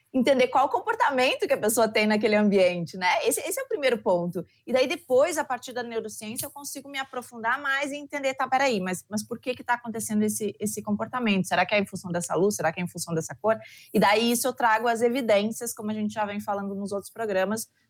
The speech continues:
pro, pro meu projeto. Então, o, o primeiro ponto pra gente identificar qual o comportamento que a pessoa tem,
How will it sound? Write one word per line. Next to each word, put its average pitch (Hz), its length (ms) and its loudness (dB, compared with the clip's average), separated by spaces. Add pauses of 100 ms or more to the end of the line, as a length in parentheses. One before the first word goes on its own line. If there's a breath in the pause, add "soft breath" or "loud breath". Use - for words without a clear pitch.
(120)
pro, 226 300 4
pro 220 160 2
meu 214 160 2
projeto. 196 560 0 (340 soft breath)
Então, 277 320 4
o, 269 220 2
o 254 100 2
primeiro 277 520 2 (100)
ponto 262 420 2
pra 202 140 -10
gente 214 200 -8
identificar 233 760 -2
qual 254 160 2
o 254 40 0
comportamento 254 800 -4
que 302 80 -6
a 277 60 -4
pessoa 220 440 -4
tem, 220 300 -2